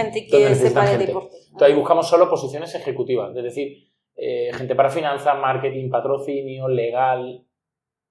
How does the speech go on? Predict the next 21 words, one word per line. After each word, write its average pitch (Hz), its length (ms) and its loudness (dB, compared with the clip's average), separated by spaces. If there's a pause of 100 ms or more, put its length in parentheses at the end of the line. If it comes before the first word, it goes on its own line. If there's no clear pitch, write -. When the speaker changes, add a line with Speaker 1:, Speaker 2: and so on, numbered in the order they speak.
Speaker 2:
comercial, 120 840 -2 (120)
desarrollo 117 400 -4
de 117 60 -8
negocio, 120 600 -2 (120)
e-commerce, 120 640 0
etcétera, 143 400 -4 (420)
dentro 135 460 2
de 131 80 6
entidades 127 480 4
que 139 80 -2
tengan 127 360 -2
algo 123 240 0
que 123 60 -4
ver 123 140 -2
con 131 100 -2
el 107 60 -4
mundo 113 180 -4
del 101 80 -4
deporte. - 380 -8 (260)
Y 156 140 4
sport, - 540 4